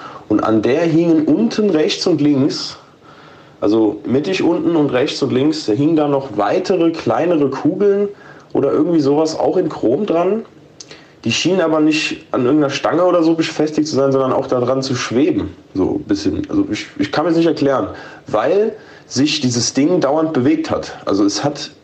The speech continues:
es sah wirklich so aus, als hätte sich die Materie, ne, das, das Physische, ähm, seine Form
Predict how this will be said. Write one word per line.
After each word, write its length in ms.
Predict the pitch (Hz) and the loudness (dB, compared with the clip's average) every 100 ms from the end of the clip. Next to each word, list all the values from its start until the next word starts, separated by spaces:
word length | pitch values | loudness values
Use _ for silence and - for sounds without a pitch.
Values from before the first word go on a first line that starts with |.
| - | -6
es 140 | 104 | -2
sah 280 | 123 170 139 | 0 -2 0
wirklich 300 | 143 170 170 | 0 0 0
so 160 | 131 | 0
aus, 260 | - 131 - | 0 -2 -2
als 160 | 139 - | -4 -2
hätte 140 | 143 | -2
sich 320 | 147 147 - | 0 0 -2
die 120 | - 117 | -2 -2
Materie, 720 | 107 - 143 151 101 120 202 - - - - | -2 0 0 2 2 2 -2 -8 -20 -20 -4
ne, 120 | 107 | 0
das, 220 | 120 107 | 0 -2
das 140 | - 101 | -6 -6
Physische, 640 | - 160 139 - 123 - - - - - - | -2 0 0 2 0 -2 -8 -20 -20 -20 -8
ähm, 580 | - 113 113 113 113 110 - - | 0 0 2 2 2 -2 -6 -6
seine 240 | 117 113 | -2 -2
Form 480 | - - 160 170 | -2 -2 0 0